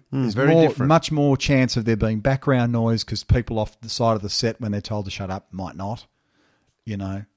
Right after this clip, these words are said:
Speaker 2: um, because it's not, it's actually not that important
Speaker 1: Mm.
Speaker 2: anymore. Not as important as it was when the film was running through
Speaker 1: Getting
Speaker 2: the,
Speaker 1: one
Speaker 2: through
Speaker 1: whack
Speaker 2: the
Speaker 1: at
Speaker 2: can.
Speaker 1: it. Yeah.
Speaker 2: And, and that comes down to, uh,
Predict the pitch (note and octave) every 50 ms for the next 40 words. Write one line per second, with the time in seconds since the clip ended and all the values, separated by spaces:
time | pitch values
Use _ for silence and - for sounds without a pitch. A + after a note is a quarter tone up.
0 | _ - G#2 G2+ G2+ G2+ G2 G2 G2 A2 A#2+ _ _ _ - - A2+ - A#2+ A#2
1 | A2+ G#2 - - _ _ - A2+ - - B2+ B2+ - - A#2 - - C#3 B2+ A#2
2 | - - A#2+ A2+ A2+ A2+ A2 - - A2 G#2 G#2 G2+ - - A2+ A#2+ A#2+ B2 A2+
3 | F2 - _ - - F#2 F#2+ F#2+ E2+ E2 E2 E2 - _ _ - - D3+ C#3+ B2+
4 | B2+ B2+ - C3 B2+ B2+ A#2+ A2+ G2+ G#2 F2 G#2 A#2 B2 B2 A#2 G#2 G2+ G2 -
5 | - _ _ _ _ _ - B2+ A2+ A2+ G#2 - C3+ B2 A#2 A2+ G2+ G2+ A2 G#2
6 | G#2 F#2+ - A#2 G#2+ G2 G#2 G#2 A2 G#2+ G#2 G2 G2 G2+ G#2 A2+ - - B2 A#2+
7 | G#2+ G2+ - - - - _ - F#2+ G2 G2+ G2+ C3 C3 - - D#3 C#3 D3 D#3
8 | D#3+ D#3 - - C#3 B2+ B2 A2+ - A#2+ A2 A2 G#2+ - - A#2 A2 G#2 G#2 A2
9 | A2+ A2+ A#2+ _ _ - A2+ A2